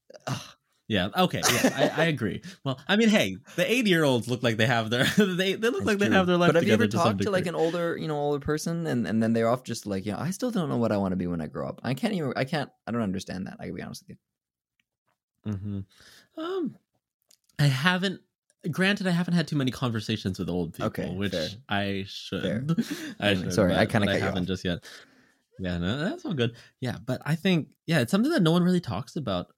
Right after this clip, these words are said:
Speaker 2: especially at this age. Um, but I heard actually this last week, there was this song that I listened to, and it kinda just, like, solidified and, like, confirmed and just, like, resonated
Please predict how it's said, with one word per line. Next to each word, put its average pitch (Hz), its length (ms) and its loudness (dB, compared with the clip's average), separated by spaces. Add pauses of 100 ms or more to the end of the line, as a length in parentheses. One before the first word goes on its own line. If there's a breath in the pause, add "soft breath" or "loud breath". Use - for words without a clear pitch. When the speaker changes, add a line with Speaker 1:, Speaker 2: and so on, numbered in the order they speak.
Speaker 2:
especially 104 340 -10
at 98 60 -10
this 92 180 -10
age. 85 320 -6 (140)
Um, 95 540 0 (580)
but 131 320 0
I 127 160 -2
heard 131 500 -4
actually 92 600 -4 (140)
this - 160 -10
last 123 260 -4
week, 110 240 -4
there 110 60 -2
was 107 120 -2
this 104 140 -8
song 120 320 -2
that 101 80 -2
I 90 80 0
listened 87 440 -4
to, 85 180 -4
and 90 120 -4
it 98 120 -6
kinda 131 180 -2
just, 123 220 -6
like, 98 240 -2 (840 soft breath)
solidified 101 1160 0
and, 98 160 -2
like, 92 180 -2
confirmed 95 680 -2
and 90 100 -2
just, 101 140 -8
like, 92 160 -4
resonated 101 920 0